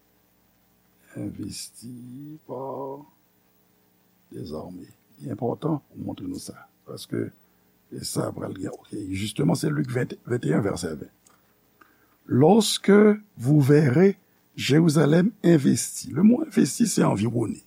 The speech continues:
ok? Et ça fait, gen Bib Darby, li menm li pa pèdi tan pou l tou envesti, il dit,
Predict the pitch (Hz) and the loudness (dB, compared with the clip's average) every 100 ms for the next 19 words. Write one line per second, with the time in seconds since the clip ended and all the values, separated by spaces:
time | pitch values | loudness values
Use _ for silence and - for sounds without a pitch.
0 | - - 190 - _ _ _ _ _ _ | -16 -2 -2 -2 _ _ _ _ _ _
1 | _ _ _ _ 160 135 113 - 113 113 | _ _ _ _ -4 -2 -4 -2 -4 -4
2 | 107 101 117 113 113 110 104 104 107 _ | -6 -6 -4 -4 -4 -6 -6 -8 -10 _
3 | _ _ - 117 110 117 110 107 139 247 | _ _ -10 -10 -6 -6 -6 -6 -2 -2
4 | _ _ 113 117 123 120 123 135 135 120 | _ _ -8 -4 -4 -4 -4 -4 -4 -6
5 | - 131 120 - 65 64 101 110 - 240 | -8 -8 -6 -6 -4 -4 -4 -6 0 -2
6 | - _ _ 165 139 151 156 | -2 _ _ -2 2 4 4